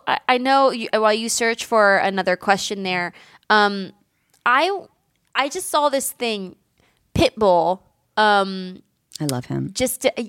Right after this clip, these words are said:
Speaker 1: yeah, I love him too. And then he just did this interview where he doesn't use an iPhone. He's against the iPhone because of the Bible.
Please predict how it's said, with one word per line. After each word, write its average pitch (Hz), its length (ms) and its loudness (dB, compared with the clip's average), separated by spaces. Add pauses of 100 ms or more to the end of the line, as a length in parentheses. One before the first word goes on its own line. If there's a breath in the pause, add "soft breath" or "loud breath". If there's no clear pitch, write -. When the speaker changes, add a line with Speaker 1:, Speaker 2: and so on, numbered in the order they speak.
(120)
Speaker 1:
yeah, 269 340 -2 (440 loud breath)
I 269 120 4
love 320 180 0
him 254 140 -8
too. 214 400 0 (100)
And 240 180 2
then 247 160 0
he 254 140 -10
just 294 260 -8
did 285 80 -14
this 320 240 -4
interview 233 880 0
where 214 560 2 (240 loud breath)
he 277 220 -2
doesn't 269 480 2
use 226 760 -4 (520)
an 208 200 4
iPhone. 196 560 -2 (880)
He's 247 460 -4
against 240 720 0
the 254 240 -8
iPhone 190 640 0 (260 loud breath)
because 202 500 -2
of 180 140 -6
the 180 100 -8
Bible. 175 540 -4